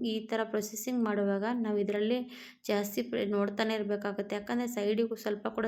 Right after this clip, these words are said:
ಸರಿಬಾರ್ದು. ಹಾಗಾಗಿ ಇದಕ್ಕೆ ಪರ್ಫೆಕ್ಟಾಗಿ ಟೈಮ್ ತೊಗೊಂಡು ಮಾಡಬೇಕು. ಆವಾಗಲೇ ನಮಗೆ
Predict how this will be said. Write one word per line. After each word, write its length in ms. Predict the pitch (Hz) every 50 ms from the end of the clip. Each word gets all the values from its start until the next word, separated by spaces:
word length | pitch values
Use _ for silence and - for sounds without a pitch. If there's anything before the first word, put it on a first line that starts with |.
| 220
ಸರಿಬಾರ್ದು. 720 | 220 - 202 190 196 220 226 220 226 214 202 196 185 214 226
ಹಾಗಾಗಿ 500 | 208 202 196 190 202 196 190 190 196 320 370 370 - - - - - - - _ -
ಇದಕ್ಕೆ 280 | - 208 220 214 - 240 240
ಪರ್ಫೆಕ್ಟಾಗಿ 680 | - 220 208 202 - - 226 220 - - 226 214 214 220 214
ಟೈಮ್ 280 | - 214 202 202 214 240 240 233 - -
ತೊಗೊಂಡು 380 | 214 214 214 233 240 240 247
ಮಾಡಬೇಕು. 440 | 233 214 208 202 202 202 202 202 202 196
ಆವಾಗಲೇ 300 | 196 196 208 220 226 220
ನಮಗೆ 260 | 220 214 214 214 220